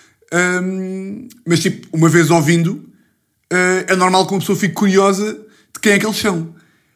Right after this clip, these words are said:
Pá, e acontece uma cena que é, a Teresa sabe perfeitamente quem é que eles são,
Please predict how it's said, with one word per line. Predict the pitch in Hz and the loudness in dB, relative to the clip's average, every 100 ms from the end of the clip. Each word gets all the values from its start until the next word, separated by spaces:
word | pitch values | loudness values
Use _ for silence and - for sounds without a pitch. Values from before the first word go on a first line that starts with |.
| _ _ _ | _ _ _
Pá, | - 147 170 | 0 0 0
e | 170 | 0
acontece | 170 190 196 | 2 0 0
uma | 190 | 0
cena | 196 175 147 | 0 0 0
que | 147 - | -2 -2
é, | 160 | -2
a | |
Teresa | 135 233 240 165 165 | 0 2 2 2 0
sabe | 151 131 | -2 -2
perfeitamente | - - 226 214 170 156 | -6 -4 -2 0 0 0
quem | 143 | -2
é | |
que | 123 | -4
eles | 123 | -6
são, | - 139 - | -8 -8 -10